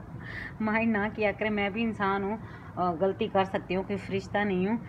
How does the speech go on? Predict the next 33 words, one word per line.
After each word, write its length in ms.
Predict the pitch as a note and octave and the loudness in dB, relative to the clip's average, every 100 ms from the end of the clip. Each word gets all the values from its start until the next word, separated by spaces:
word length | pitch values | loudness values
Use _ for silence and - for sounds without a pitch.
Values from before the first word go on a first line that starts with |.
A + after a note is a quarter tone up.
| - - | -12 -6
अच्छा, 340 | - F#3+ A3 A3 | -4 -2 0 2
ये 260 | G#3 G#3 | 2 0
बहुत 560 | G3+ E3+ G3 - G3 A3 A3 | 0 -2 -4 -2 0 0 0
प्यारा 440 | F#3 F3 E3+ F#3+ G3 | 0 0 2 2 2
एक, 220 | F#3+ F#3+ | 0 -2
पहले 340 | F#3+ F#3+ A#3 | 0 2 4
मैंने 220 | C4 B3+ | 4 4
एक 100 | A#3+ | 0
sale 240 | - G#3+ G#3+ | 0 0 0
किया 160 | G#3+ | 0
था, 80 | G#3 | 0
बल्कि 260 | G3+ F#3+ A3+ | 0 0 0
आंटी 220 | G#3+ G#3+ | 0 0
परवीन 400 | A3 G3 F#3+ G#3+ | -2 0 2 0
सियाल 240 | - F#3 | 0 -2
के 100 | E3 | -2
पास 240 | F3+ D#3 D#3 | 0 2 2
गया 240 | C3 D3+ | 0 0
वो 100 | D3+ | 0
parcel। 500 | D3 C#3+ C#3+ - A3 A3 - - - - | 0 0 0 2 0 0 -12 -12 -12 -4
आंटी, 320 | F#3+ G3 G#3 | -2 0 2
आपने 220 | G#3 G3+ | 2 2
मुझे 200 | G3+ F#3+ | 0 2
review 340 | F#3 E3+ G3+ A#3 | 2 2 2 4
देना 240 | G3+ F#3 | 4 6
है, 80 | F#3+ | 4
वो 80 | F#3 | 4
जो 120 | F3+ | 2
आपके 220 | F3 F#3+ | 2 0
पास 280 | F#3+ F3+ F#3 | 0 -2 2
लहंगा 380 | F#3 E3+ G#3 G#3+ | 2 2 2 2
गया 300 | F3+ E3+ E3 | 2 2 2
है, 240 | F3 G3 | 2 -2